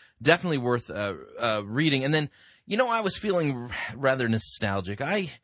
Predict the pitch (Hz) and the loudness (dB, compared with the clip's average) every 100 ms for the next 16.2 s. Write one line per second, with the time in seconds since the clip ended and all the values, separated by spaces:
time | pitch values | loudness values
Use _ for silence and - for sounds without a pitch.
0 | _ _ _ _ _ _ _ _ 147 156 | _ _ _ _ _ _ _ _ -4 2
1 | 151 - 127 110 - - 135 127 120 117 | 4 4 0 0 2 4 4 2 0 0
2 | 117 110 107 95 98 113 120 113 113 113 | 0 -2 -2 -4 -2 0 0 0 0 0
3 | - 117 120 120 117 113 120 110 - 208 | 0 0 2 2 0 2 2 2 0 0
4 | - - 180 143 127 113 123 131 113 110 | 0 0 0 2 2 2 2 2 2 2
5 | 98 - - 101 104 110 110 110 110 - | 0 -6 -12 -12 -6 -2 0 0 -2 -2
6 | 190 262 254 247 226 220 180 151 160 196 | 2 2 0 -2 0 -2 0 0 0 -2
7 | 175 165 160 131 135 127 113 120 131 165 | 0 -2 0 0 2 2 0 -2 -2 -2
8 | 160 139 135 131 127 107 95 90 98 98 | -2 0 2 2 4 2 0 -2 -4 -4
9 | 104 104 139 170 160 143 143 131 - - | -6 -4 -4 -2 0 0 0 -2 -4 -18
10 | - - _ - 107 95 - 160 147 110 | -20 -20 _ -6 -4 -4 -2 -2 -2 0
11 | 117 113 107 104 120 131 123 117 123 120 | 2 2 2 0 -2 -2 -2 -2 -2 -2
12 | 113 107 123 117 107 117 123 120 110 101 | -4 0 2 2 0 2 2 2 2 2
13 | 95 92 110 104 107 98 139 156 151 139 | 2 0 -2 0 -2 -2 2 2 0 -2
14 | 214 208 196 190 160 170 202 170 151 127 | -4 -4 -4 -4 -2 -2 -2 0 2 0
15 | 120 156 151 - 170 156 123 104 113 113 | -2 -4 -4 -2 0 2 2 2 2 2
16 | 107 | 0